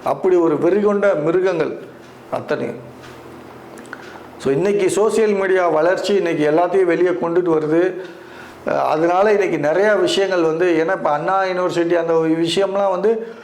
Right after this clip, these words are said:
இன்னைக்கு சோஷியல் மீடியா இந்த அளவுக்கு இல்லைன்னா அப்படியே ஊத்தி வந்து மூடி இருப்பாங்க. இன்னைக்கு அதோட வளர்ச்சி இன்னைக்கு மிகப்பெரிய,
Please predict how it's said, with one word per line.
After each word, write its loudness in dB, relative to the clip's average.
இன்னைக்கு 0
சோஷியல் 0
மீடியா 2
இந்த 0
அளவுக்கு 0
இல்லைன்னா 0
அப்படியே 0
ஊத்தி 0
வந்து 2
மூடி 0
இருப்பாங்க. -4
இன்னைக்கு 0
அதோட 2
வளர்ச்சி 2
இன்னைக்கு 0
மிகப்பெரிய, 2